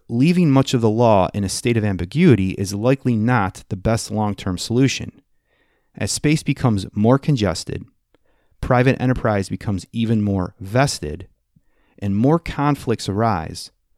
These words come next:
the laws will need to be updated. In summary, we've come a very long way indeed from Sputnik one's first orbit of Earth in October of nineteen fifty-seven.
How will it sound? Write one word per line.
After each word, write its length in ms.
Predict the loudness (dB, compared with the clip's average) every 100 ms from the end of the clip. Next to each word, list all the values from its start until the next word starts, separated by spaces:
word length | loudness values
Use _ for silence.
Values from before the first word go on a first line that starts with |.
| _ _
the 80 | -4
laws 480 | 2 6 6 4 0
will 120 | -6
need 260 | -4 -4 -6
to 80 | -8
be 100 | -8
updated. 460 | -8 -12 -16 -18 _ _ _ _ _ _ _ _ _ _ _ _ _ _ _ _ -2
In 160 | 2 2
summary, 340 | 4 6 6
we've 160 | 4 0
come 220 | -2 -2
a 60 | -2
very 320 | 2 6 6
long 240 | 4 2
way 280 | 2 0 0 -2
indeed 480 | -4 0 0 0 -6
from 160 | -10
Sputnik 540 | -8 -4 -2 -2 -4 -4
one's 320 | -4 -4 -8
first 400 | 4 4 4 0
orbit 260 | 2 4 4
of 80 |
Earth 360 | 2 -4 -8 -16
in 220 | -10 -10 -10 -14
October 520 | -14 -4 0 0 0
of 80 | -4
nineteen 440 | -6 -6 -8 -8
fifty-seven. 800 | -8 -14 -12 -6 -2 -2 -4